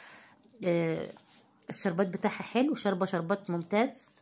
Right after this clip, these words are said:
مش ح-، مش، مش ح-، مش يعني مش عدمة، لا شربتها ممتاز جدًا وشاربة كويس خالص. تمام. <coughs> عفوًا.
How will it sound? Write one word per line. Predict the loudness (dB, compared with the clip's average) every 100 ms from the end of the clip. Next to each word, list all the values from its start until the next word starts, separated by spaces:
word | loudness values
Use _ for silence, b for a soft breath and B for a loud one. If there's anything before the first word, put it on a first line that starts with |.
| _ _ -12
مش | -8
ح-، | -4
مش، | -4 -2 -2 -2
مش | -4 -4
ح-، | -4
مش | -4 -4 -6 -2
يعني | -2 -2 -2 -2 -2
مش | -4 -2
عدمة، | -2 2 2
لا | 2
شربتها | 0 -2 0 -2 -2
ممتاز | -2 -2 -2 -2 -2
جدًا | -4 -2 -2 -2 B B B -6
وشاربة | 0 0 2 0
كويس | 2 2 0
خالص. | -4 -10 -12 -20 _ _ _ _ _ _
تمام. | -4 -2 -2 -4 -16 -20 _ _ -20 -20 _ _ -20 -20 -20 -20 -4
<coughs> | -4 -2 -10 -4 -2 -2 -6 B B B B B -20 -6
عفوًا. | -6 -2 -2